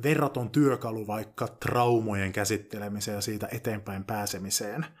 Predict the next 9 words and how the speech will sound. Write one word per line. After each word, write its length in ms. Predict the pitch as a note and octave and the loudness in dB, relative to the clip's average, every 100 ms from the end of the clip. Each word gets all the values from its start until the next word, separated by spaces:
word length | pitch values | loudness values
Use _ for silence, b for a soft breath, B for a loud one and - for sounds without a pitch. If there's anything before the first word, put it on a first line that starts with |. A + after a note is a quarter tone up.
| B B B B _ - | B B B B _ -12
Öm, 320 | G2 A2+ A2 G#2+ - - _ _ _ _ _ _ _ _ _ _ _ _ b b C3+ | -8 -6 -6 -6 -12 -20 _ _ _ _ _ _ _ _ _ _ _ _ b b -4
mut 160 | B2+ | 0
sitten 440 | - G#3 - C3 - _ _ _ - | 2 2 0 -2 -4 _ _ _ -16
kun 160 | - B2+ | -6 -2
se 240 | B2 A#2 - - B B B - | 0 -2 -6 -16 B B B -6
trauma 540 | D3+ D3 F#3+ F3 B2 | 0 2 4 2 0
onkin 640 | A2+ C3 B2 B2 A2+ A2 - - - | -2 -2 -2 -2 -2 -4 -10 -6 2
juuriltaan 520 | G3 D#3 G#2 G2+ G2+ | 4 4 2 -2 -2
hengellinen, 920 | A2+ C#3+ B2 F#2+ F2 F2 F#2+ F2+ E2+ | 0 2 2 0 -2 -2 0 -2 -4